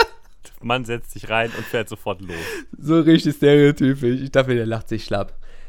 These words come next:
Speaker 2: Beim, vor dem dritten Mal anfahren, hab ich das gar nicht erzählt, hat Carmen sich aber auch dann nochmal gut, ich sag,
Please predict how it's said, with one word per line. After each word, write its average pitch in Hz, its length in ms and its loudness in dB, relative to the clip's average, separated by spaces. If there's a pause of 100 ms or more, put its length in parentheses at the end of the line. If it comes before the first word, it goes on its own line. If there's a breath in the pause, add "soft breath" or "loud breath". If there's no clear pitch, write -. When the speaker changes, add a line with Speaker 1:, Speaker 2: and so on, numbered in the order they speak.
(140)
Speaker 2:
Beim, 120 220 0 (100)
vor 185 160 4
dem 156 140 2
dritten 143 260 -2
Mal 131 120 2
anfahren, 131 520 2
hab 120 100 -4
ich 117 60 -10
das - 100 -12
gar 113 120 -2
nicht 107 80 -6
erzählt, 127 360 -4
hat 120 120 -10
Carmen 139 240 0
sich 123 120 -6
aber 110 140 0
auch 127 120 -2
dann 120 140 -2
nochmal 110 260 -4
gut, 131 380 -4 (1160)
ich - 160 -14
sag, 110 100 -12